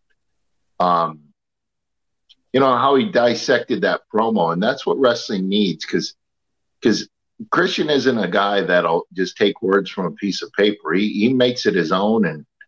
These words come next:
what will I say? And, and he knows how to get heat. And, I mean, and he's great in the ring, when he was with Impact just recently, um,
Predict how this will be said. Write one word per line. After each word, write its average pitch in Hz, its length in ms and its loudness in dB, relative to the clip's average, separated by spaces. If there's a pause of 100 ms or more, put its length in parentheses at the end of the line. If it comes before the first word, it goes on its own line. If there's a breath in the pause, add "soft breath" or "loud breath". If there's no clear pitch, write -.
(400 soft breath)
what 226 160 2
will 104 140 2
I 98 200 4
say? 104 400 2
And, 80 300 -4
and 95 160 -2
he 92 80 2
knows 113 320 2
how 98 120 0
to 90 80 -2
get 80 200 -2
heat. 92 360 -4
And, 73 200 -14 (720)
I 98 60 0
mean, 101 180 2
and 90 200 0
he's 76 80 -14 (100)
great 110 260 2
in 90 120 0
the 78 140 -10
ring, 107 400 -4 (280)
when 104 200 4
he 117 120 2
was 120 180 4
with 101 220 2
Impact 104 540 0
just 101 220 -6
recently, 92 760 -2 (600 soft breath)
um, 85 460 -2